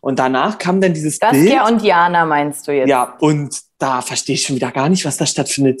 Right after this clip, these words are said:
Speaker 1: Sind die jetzt ein Paar? Sind die so super gut befreundet? Und, ähm, wo kommt Jana jetzt auf einmal her? Weil die haben ja auch in der Show für mich gar nicht stattgefunden. Da war ja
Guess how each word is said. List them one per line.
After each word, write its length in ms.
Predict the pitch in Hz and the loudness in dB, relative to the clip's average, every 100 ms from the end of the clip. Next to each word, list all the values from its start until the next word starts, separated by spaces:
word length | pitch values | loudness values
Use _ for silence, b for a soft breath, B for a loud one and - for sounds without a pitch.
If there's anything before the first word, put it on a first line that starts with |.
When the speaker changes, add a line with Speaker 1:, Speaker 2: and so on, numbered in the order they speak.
| - | -4
Speaker 1:
Sind 280 | - 143 139 | 0 2 4
die 100 | 143 | 4
jetzt 280 | 131 - 135 | 2 2 -2
ein 140 | 127 | 0
Paar? 480 | - 151 196 240 - | -2 0 0 0 -6
Sind 260 | - 151 147 | -2 0 2
die 100 | 147 | 2
so 140 | 143 | 2
super 340 | 135 143 151 139 | 0 -2 -2 -2
gut 200 | 131 131 | -4 -4
befreundet? 840 | 131 - 135 139 196 226 254 240 b b | -4 -4 0 2 4 4 2 -2 b b
Und, 380 | - 156 151 147 - | 2 2 2 0 0
ähm, 300 | 143 139 - - | 2 0 -6 -4
wo 140 | 156 | -2
kommt 260 | 151 151 139 | 0 -4 -2
Jana 320 | 131 143 196 | 0 0 -2
jetzt 200 | 220 214 | -4 -6
auf 100 | 214 | -8
einmal 280 | 127 196 208 | -4 -2 -2
her? 200 | 196 202 | -2 -2
Weil 320 | 180 170 165 - | 0 -2 -2 -8
die 220 | - 160 | -8 -4
haben 180 | 151 156 | -2 0
ja 140 | 151 - | 0 0
auch 180 | - - | -4 -4
in 100 | 139 | -4
der 80 | 139 | -2
Show 220 | 170 160 | 0 -2
für 120 | 151 | -2
mich 160 | 139 - | -6 -2
gar 180 | 135 151 | -2 0
nicht 120 | 185 | -2
stattgefunden. 600 | - 202 220 - 202 190 | -2 -2 -4 0 0 2
Da 120 | 156 | 2
war 140 | 139 143 | 2 0
ja 220 | 143 | 0